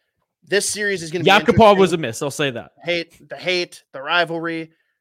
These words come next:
Speaker 1: We're gonna see physicality. It's gonna be interesting to see if, uh, the Edmonton players start taking runs on, like, the Gaudreaus of the world, because right now Lucic is going all over McDavid, which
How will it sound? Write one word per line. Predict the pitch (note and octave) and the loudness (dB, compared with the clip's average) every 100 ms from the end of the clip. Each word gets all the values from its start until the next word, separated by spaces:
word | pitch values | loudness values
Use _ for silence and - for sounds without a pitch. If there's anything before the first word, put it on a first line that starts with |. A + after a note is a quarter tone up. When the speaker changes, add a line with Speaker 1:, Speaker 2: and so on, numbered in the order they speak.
| _ _ _ | _ _ _
Speaker 1:
We're | C#3+ C3 | -20 -12
gonna | - F3 E3+ | -6 -6 -6
see | F#3 | -10
physicality. | E3 E3+ D#3 E3 D#3 D#3 D#3 | -8 -8 -8 -4 -2 -2 -6
It's | D3+ | -10
gonna | G3+ | -10
be | B3 | -8
interesting | G3+ - G#3+ | -8 -8 -10
to | E3+ | -10
see | - F#3 F3+ | -12 -8 -8
if, | E3 - | -8 -6
uh, | D#3+ D3+ C#3 C3+ B2+ B2 _ _ _ | -4 -2 -4 -8 -12 -16 _ _ _
the | D3+ C#3+ | -12 -6
Edmonton | D#3+ E3+ E3+ E3+ D3 | -6 -4 -8 -10 -12
players | - D3 C#3+ C#3 | -8 -6 -6 -10
start | - D#3 D3 | -10 -8 -8
taking | E3 D3+ C#3 | -8 -10 -12
runs | B2+ C3 D3 E3+ D#3+ | -12 -12 -12 -10 -6
on, | - C#3 C#3 | -4 -6 -8
like, | C3+ C3+ - _ _ | -10 -10 -14 _ _
the | C#3+ | -14
Gaudreaus | C#3+ C#3 D3 D3+ D#3 - - _ _ | -12 -12 -6 -6 -6 -10 -20 _ _
of | - D3 | -12 -10
the | D#3+ | -10
world, | D#3 E3+ F#3 - _ _ _ _ | -8 -8 -8 -14 _ _ _ _
because | D3+ D3 D3+ C#3 | -16 -4 -4 -4
right | C#3+ G#3+ | -2 -2
now | F#3 F#3 D3+ | 0 -4 -4
Lucic | D3 F#3+ F3 F3+ D#3 D3 | -4 -6 -6 -8 -10 -8
is | D3+ C3+ - C#3+ | -12 -12 -18 -8
going | D3+ D3 | -6 -6
all | C#3+ D3+ D#3 D3 D3 | -4 -2 0 0 -4
over | D#3 | -6
McDavid, | C#3 - C3 D3+ G3 G3 | -12 -10 -10 -8 -10 -12
which | D#3 C#3+ - | -12 -12 -12